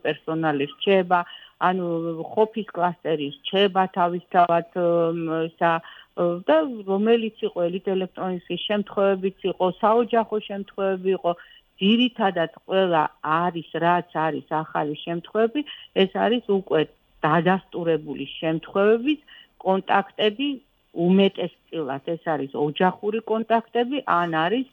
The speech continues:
ე, სამსახურეობრივად დაკავშირებული და ეხლა წ-, მიემატა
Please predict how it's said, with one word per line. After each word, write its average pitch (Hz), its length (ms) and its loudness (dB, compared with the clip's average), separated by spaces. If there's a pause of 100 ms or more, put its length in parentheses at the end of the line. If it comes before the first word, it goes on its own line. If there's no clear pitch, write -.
ე, 190 80 2 (240)
სამსახურეობრივად 175 1040 -2
დაკავშირებული 143 880 -2
და - 80 0 (400)
ეხლა 277 480 0
წ-, 190 160 -8
მიემატა 190 720 0